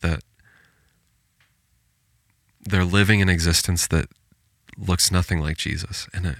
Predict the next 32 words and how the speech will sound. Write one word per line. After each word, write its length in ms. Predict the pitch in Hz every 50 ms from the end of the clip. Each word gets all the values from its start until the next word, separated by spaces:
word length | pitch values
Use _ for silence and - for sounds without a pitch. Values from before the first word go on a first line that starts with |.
| -
and 100 | - 87
I 80 | 85 82
mean, 240 | 82 82 82 80 80 -
dude, 240 | - 95 85 - -
I'm, 220 | - 87 87 - - - - -
I'm 200 | - 82 85 - -
guilty 560 | - 98 87 - - 85 82 82 82 87 98 - _ _ _ _ _ _ _ _ _ -
of 160 | 85 82 -
the 80 | 87
same. 420 | 90 - - 98 95 87 - 85 - - - - - - - - _ _ -
I'm 120 | 87 85
guilty 300 | 80 90 92 - - 90
of 140 | 85 82 78 -
everything 500 | - 92 87 87 87 85 - - 87 85
that 100 | 82 80
I'm 140 | 80 80 80
saying 320 | - - 80 78 76 78
here 300 | 85 82 85 82 87 - - _ _ -
and, 180 | 87 82 80 -
and 180 | - 82 80 82
of, 200 | 80 78 - _ _ _
that 120 | - 82
I'm 140 | 82 80 80
calling 420 | - - - 90 82 80 80 78 78
out 280 | 78 80 78 - - _ _ - - - _ _ _ _
as 180 | - 80 80 73
bad. 380 | - 80 78 76 73 - - - _ _ _ _ _ _ _ _ _ -
I'm 140 | 82 85
guilty 360 | 78 - 85 80 76 - 82 78
of 100 | 76 76
it 100 | - -
too. 280 | - - - - 82